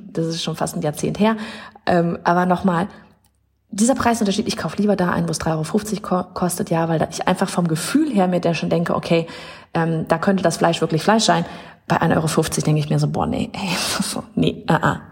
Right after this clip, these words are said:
tu ich mir nicht an." Und das Gleiche gilt für deinen Kurs. Kann ein Kurs, der nur irgendwie neunundzwanzig Euro ko-, kostet, wirklich so krass gut sein,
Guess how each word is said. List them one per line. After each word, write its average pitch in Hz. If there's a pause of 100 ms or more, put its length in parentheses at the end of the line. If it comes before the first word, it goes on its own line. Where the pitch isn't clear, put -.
(360)
tu -
ich 170
mir 160
nicht 156
an." - (1300)
Und 175
das 165
Gleiche 165
gilt 175
für 175
deinen 160
Kurs. 151 (1040)
Kann 208
ein 175
Kurs, 175
der 156
nur 165
irgendwie 156
neunundzwanzig 147
Euro 151
ko-, - (140)
kostet, -
wirklich 160 (380)
so 175
krass 165
gut 170
sein, 135